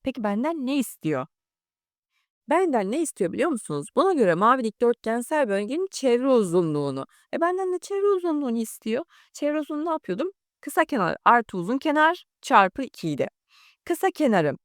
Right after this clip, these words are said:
üç x'ti. Şuraya yazayım hemen. Uzun kenarım da üç x artı iki idi. Bunları toplayıp iki ile çarpıyordum.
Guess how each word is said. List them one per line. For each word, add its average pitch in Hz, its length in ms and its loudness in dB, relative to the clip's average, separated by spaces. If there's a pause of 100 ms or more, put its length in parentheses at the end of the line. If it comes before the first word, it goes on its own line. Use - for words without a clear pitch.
(340)
üç 269 220 0
x'ti. 320 520 0
Şuraya 196 320 -2
yazayım 151 360 -2
hemen. 165 400 -4 (280)
Uzun 320 260 -2
kenarım 277 440 2
da 269 60 0
üç - 240 -4
x - 240 -6
artı 208 400 2
iki 269 280 -4
idi. 285 300 0 (340)
Bunları 339 260 4
toplayıp 311 580 -2 (240)
iki - 260 -4
ile 247 140 2
çarpıyordum. 151 920 -2